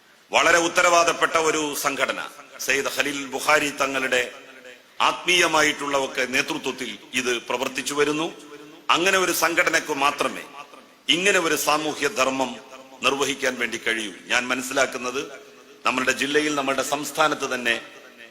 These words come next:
ഇങ്ങനെ ഒരു സംരംഭം ആദ്യത്തേതാകും.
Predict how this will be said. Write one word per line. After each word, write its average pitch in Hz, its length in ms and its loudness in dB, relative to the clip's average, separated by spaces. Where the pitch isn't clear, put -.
ഇങ്ങനെ 185 400 2
ഒരു 151 440 0
സംരംഭം 127 760 0
ആദ്യത്തേതാകും. 123 680 0